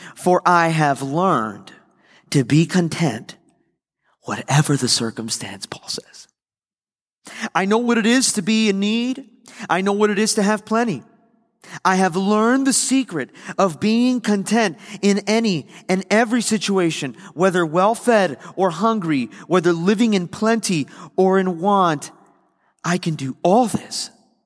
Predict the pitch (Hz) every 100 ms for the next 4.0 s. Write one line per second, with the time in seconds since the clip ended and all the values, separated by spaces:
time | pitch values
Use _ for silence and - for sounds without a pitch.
0 | _ _ _ _ _ _ _ - 120 107
1 | - 151 117 90 _ _ _ _ _ _
2 | _ _ _ _ _ _ 110 - 117 123
3 | 123 - 104 98 - - 80 - - -